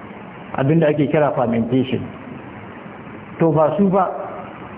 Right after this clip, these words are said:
wannan abubuwa ne muke ɗebowa mu zuba. Alhali waɗannan abubuwan giya ne mu ɗebo su mu zuba.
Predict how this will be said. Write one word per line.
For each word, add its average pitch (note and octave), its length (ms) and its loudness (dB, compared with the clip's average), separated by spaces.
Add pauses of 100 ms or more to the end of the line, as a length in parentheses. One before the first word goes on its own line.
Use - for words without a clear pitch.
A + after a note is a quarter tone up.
(180)
wannan A3 480 6
abubuwa G#3 640 6
ne F3+ 140 0
muke E3 440 4
ɗebowa D#3+ 560 6
mu C3+ 180 0
zuba. B2+ 220 4 (2000)
Alhali D3 340 4
waɗannan D#3+ 480 4
abubuwan E3+ 540 4
giya D#3+ 280 6
ne D#3+ 160 2
mu C#3+ 160 2
ɗebo F3+ 400 4
su F3+ 60 0
mu C#3 160 4
zuba. D3 260 2